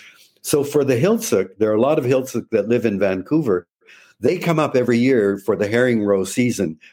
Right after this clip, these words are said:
They, they make their, uh, their money at that time.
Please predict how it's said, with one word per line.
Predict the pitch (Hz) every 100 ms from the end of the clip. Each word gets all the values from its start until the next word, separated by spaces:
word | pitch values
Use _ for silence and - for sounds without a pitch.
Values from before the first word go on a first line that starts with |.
| _
They, | 101 117 123
they | 98 113
make | 104 101 - -
their, | 104 95 92 98
uh, | 92 90 98 -
their | 98
money | 92 135 139 87 -
at | 90
that | 95 98 -
time. | 110 82